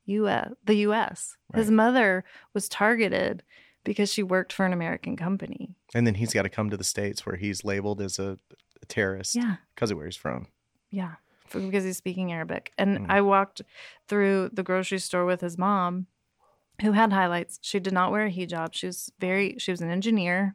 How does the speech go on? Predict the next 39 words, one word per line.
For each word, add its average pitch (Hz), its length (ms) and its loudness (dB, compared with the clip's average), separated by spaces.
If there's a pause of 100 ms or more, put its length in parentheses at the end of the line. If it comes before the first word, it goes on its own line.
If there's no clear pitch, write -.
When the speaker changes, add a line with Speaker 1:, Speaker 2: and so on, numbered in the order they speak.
(100)
Speaker 1:
by 190 100 -2
a 180 120 -4
trade, - 460 -6
you - 120 0
know, 165 140 0
Speaker 2:
Hmm. 160 60 -4
Speaker 1:
by 180 120 0
education. 170 600 -4
She 170 120 -12
was 165 120 -12
Western 180 360 -4
educated. 165 480 -8
She - 100 -14
spoke - 380 -8
English 202 380 -2
fluently. 170 540 -6 (560)
And 185 160 0
people 190 300 -2
would 185 140 0
say, 175 520 0 (180)
you 180 100 -6
know, 170 160 -2
and 165 240 -8
I - 60 -14
think 175 160 -8
this 170 160 -10
was 170 140 -14
in 175 100 -8
North 170 240 -12
Knoxville, 170 400 -12
"Where 196 160 -2
are 214 40 0
you 202 100 -4
from?" 190 320 -4 (800)
And 185 200 -2
she 175 220 -4
would 175 200 -2
say, 165 260 -4
"Turkey," 185 600 -10